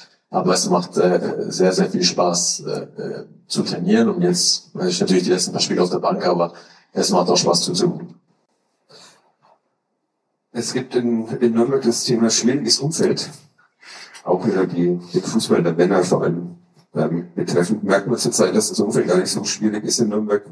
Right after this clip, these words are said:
Speaker 2: weil auch eine eins zu drei Niederlage Kaiserslautern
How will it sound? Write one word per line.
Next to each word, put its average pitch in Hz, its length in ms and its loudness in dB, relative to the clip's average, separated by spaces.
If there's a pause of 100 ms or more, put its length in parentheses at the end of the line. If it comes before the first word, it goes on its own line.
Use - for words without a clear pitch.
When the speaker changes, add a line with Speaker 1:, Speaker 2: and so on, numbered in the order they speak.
Speaker 2:
weil 90 720 2 (1000)
auch - 240 0
eine 90 320 2
eins - 280 0
zu - 100 -4
drei 85 220 2
Niederlage 85 540 0
Kaiserslautern 87 1120 -2